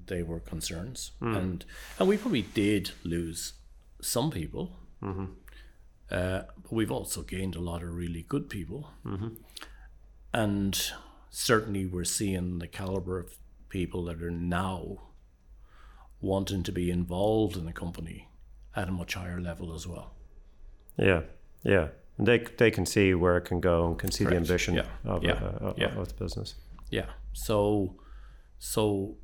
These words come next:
Speaker 1: yes, you need a mix of both. You need to be fit to accelerate all your key people that you have
Speaker 2: Mm.
Speaker 1: into bigger and better positions,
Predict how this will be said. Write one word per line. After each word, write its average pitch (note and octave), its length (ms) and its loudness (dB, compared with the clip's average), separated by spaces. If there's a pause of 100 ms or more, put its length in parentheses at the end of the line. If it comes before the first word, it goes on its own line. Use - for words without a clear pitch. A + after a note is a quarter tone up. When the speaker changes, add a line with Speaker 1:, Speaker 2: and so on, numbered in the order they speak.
(260)
Speaker 1:
yes, - 640 0 (920)
you G#2 160 0
need G2+ 200 2
a F#2 40 0
mix - 540 -4
of E2+ 340 -8
both. C#3+ 400 -2
You G2 240 -4
need F#2+ 460 -2
to G#2 160 -2
be E2+ 100 -4
fit G2 200 -8
to G2 120 -6
accelerate F#2 640 -4
all F2 300 -8
your F2+ 240 -2
key - 320 -4
people F#2+ 300 -2
that F2 180 -4
you F#2 60 -6
have G2+ 420 -4 (260)
Speaker 2:
Mm. G2 220 -2 (180)
Speaker 1:
into F#2 760 0 (360)
bigger F#2 260 2
and F2 80 0
better F2+ 240 -4
positions, G#2+ 680 -6